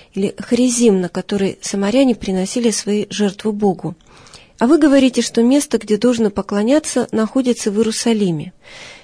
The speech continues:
Иисус говорит ей: «Поверь мне, что наступает время, когда и не на горе сей, и не в Иерусалиме будете поклоняться Отцу.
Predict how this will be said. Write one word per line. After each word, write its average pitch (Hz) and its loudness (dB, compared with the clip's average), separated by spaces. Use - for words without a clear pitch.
Иисус 311 0
говорит 294 4
ей: 180 -2
«Поверь 254 2
мне, 185 2
что - -6
наступает 269 0
время, 277 6
когда 208 0
и - -2
не 254 2
на 247 4
горе 254 4
сей, 175 -2
и 240 2
не 285 6
в 277 2
Иерусалиме 294 4
будете 185 -4
поклоняться 196 -2
Отцу. 196 -8